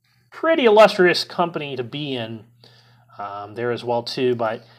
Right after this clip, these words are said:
yeah, he was a really, he was a part of the team pursuit, um, with the, um, K G F,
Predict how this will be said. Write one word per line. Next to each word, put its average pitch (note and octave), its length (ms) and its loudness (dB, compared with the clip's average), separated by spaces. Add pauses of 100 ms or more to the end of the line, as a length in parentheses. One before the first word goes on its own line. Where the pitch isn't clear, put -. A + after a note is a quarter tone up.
(160)
yeah, B2+ 160 -4
he E3+ 140 -2
was D#3 180 -2
a D3 100 0
really, C#3+ 380 -2
he E3 120 -4
was D3+ 120 0
a D3+ 40 0
part D3+ 240 2
of C3+ 60 -2
the B2+ 60 -8
team D#3+ 260 -4
pursuit, D#3+ 680 -6 (460)
um, G2+ 540 -8 (1300)
with C3 320 -6
the, A#2+ 680 -8 (340)
um, G#2+ 260 2
K D3 280 -2
G C3+ 280 2
F, C#3+ 540 4